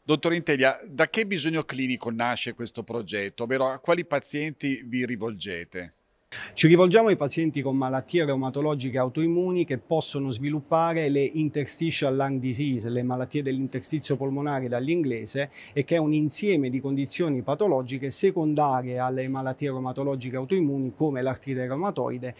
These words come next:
Speaker 2: e anche altri tipi, eh, di, eh, di patologie.
Speaker 1: Dottor Integlia, visto che voi li avete conosciuti da vicino con il vostro progetto Rete I L D, ma come lavora il team multidisciplinare? Quali sono un po' i ruoli?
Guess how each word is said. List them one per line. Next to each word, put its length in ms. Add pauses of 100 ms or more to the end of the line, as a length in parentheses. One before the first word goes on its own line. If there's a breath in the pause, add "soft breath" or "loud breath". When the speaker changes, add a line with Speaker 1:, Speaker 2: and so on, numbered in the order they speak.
(120)
Speaker 2:
e 100
anche 320
altri 380
tipi, 420 (280 loud breath)
eh, 320
di, 260
eh, 540
di 200
patologie. 840 (460)
Speaker 1:
Dottor 280
Integlia, 340
visto 260
che 320
voi 160
li 80
avete 320
conosciuti 560
da 140
vicino 500
con 160
il 80
vostro 300
progetto 480
Rete 340
I 260
L 200
D, 160
ma 160
come 240
lavora 360
il 140
team 220
multidisciplinare? 920
Quali 140
sono 200
un 40
po' 140
i 60
ruoli? 460